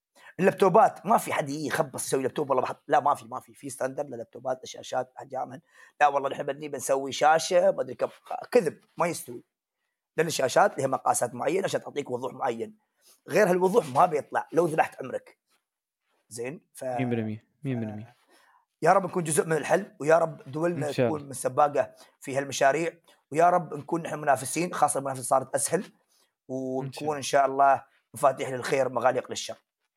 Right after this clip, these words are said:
Speaker 2: إن شاء الله. زين، قبل لا ننهي البرنامج، بدايل كثير بالبدايل تكلموا عنها، أنت بشوف رأيك من، بالنسبة للبدايل.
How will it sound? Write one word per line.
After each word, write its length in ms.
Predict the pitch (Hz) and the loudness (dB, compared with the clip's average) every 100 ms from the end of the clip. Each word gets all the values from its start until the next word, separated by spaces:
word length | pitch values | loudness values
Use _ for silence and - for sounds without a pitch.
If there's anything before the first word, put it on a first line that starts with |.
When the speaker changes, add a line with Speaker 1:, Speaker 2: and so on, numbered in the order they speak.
| _ _ _ _ _ _ | _ _ _ _ _ _
Speaker 2:
إن 60 | 117 | -16
شاء 240 | - 101 | -12 -12
الله. 160 | - 135 _ _ _ - _ _ _ _ _ | -14 -20 _ _ _ -20 _ _ _ _ _
زين، 320 | 170 190 151 - _ | 6 6 4 -4 _
قبل 300 | 170 170 185 | -2 2 4
لا 80 | 180 | 4
ننهي 160 | 170 165 | 4 2
البرنامج، 500 | 139 127 117 107 104 _ _ _ _ | 2 2 0 -4 -8 _ _ _ _
بدايل 540 | 147 151 151 131 107 - _ _ _ _ _ _ _ _ _ | 0 2 4 2 0 -6 _ _ _ _ _ _ _ _ _
كثير 280 | - 175 156 | 2 4 4
بالبدايل 440 | 131 123 123 120 | 2 2 2 0
تكلموا 400 | - 123 110 107 | -4 -8 -8 -8
عنها، 260 | 107 110 101 _ _ _ _ _ - | -10 -12 -18 _ _ _ _ _ -2
أنت 200 | 180 180 | 2 4
بشوف 640 | 156 143 143 143 143 131 | 4 6 6 4 0 -2
رأيك 280 | 135 123 - | 2 2 2
من، 260 | 120 113 120 | -4 -2 -2
بالنسبة 280 | 123 - | -2 -2
للبدايل. 440 | 113 107 101 98 | -4 -4 -6 -10